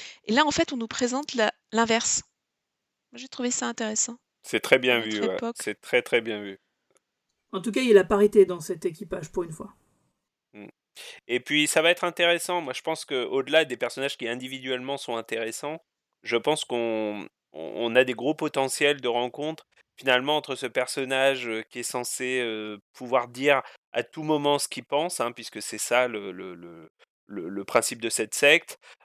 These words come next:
Speaker 2: Euh, euh, Rios, qui est très dans une forme de retenue cynique, euh, euh, Raffi, qui est très dans une colère, euh, constante, et, euh, et, euh, Jurati, qui est cette espèce de, de, voilà, de, de candide,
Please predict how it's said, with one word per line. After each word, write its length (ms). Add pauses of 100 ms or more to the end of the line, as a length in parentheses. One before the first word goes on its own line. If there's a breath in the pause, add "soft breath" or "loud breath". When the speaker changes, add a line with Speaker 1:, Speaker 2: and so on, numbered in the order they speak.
Speaker 2:
Euh, 440
euh, 20
Rios, 440 (120)
qui 120
est 120 (100)
très 320
dans 140
une 200
forme 240
de 80
retenue 380
cynique, 600 (460)
euh, 320
euh, 680
Raffi, 420
qui 120
est 100
très 240
dans 140
une 240
colère, 500
euh, 440
constante, 600 (420)
et, 360
euh, 500
et, 240
euh, 540
Jurati, 600
qui 120
est 40
cette 220
espèce 380
de, 300
de, 280
voilà, 360
de, 180
de 120
candide, 600